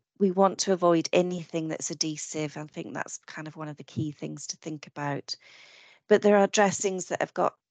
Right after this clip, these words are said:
silicone, so silicone-based dressings, lipidocolloid mesh, uh, there's types of dressings as well,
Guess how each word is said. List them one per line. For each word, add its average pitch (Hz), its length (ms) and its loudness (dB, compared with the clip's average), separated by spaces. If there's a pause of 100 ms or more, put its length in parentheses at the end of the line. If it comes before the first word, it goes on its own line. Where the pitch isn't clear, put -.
(200)
silicone, 202 800 -2
so 180 180 -8
silicone-based 180 840 -4
dressings, 170 800 -6 (760)
lipidocolloid 175 1040 0
mesh, 180 680 0 (120)
uh, 175 180 0
there's 180 240 -4
types - 380 -2
of 175 80 -12
dressings 180 520 -6
as 170 220 -8
well, 180 500 4